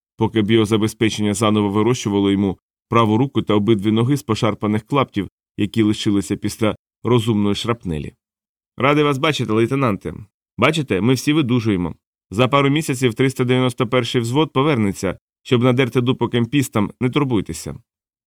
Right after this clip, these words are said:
Наразі клинові карери постачає чохли компанія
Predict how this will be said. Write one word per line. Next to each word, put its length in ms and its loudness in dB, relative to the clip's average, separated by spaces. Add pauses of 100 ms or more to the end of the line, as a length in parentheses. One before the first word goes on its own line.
(480)
Наразі 320 2
клинові 400 2
карери 380 0
постачає 520 -2
чохли 320 -4
компанія 580 -2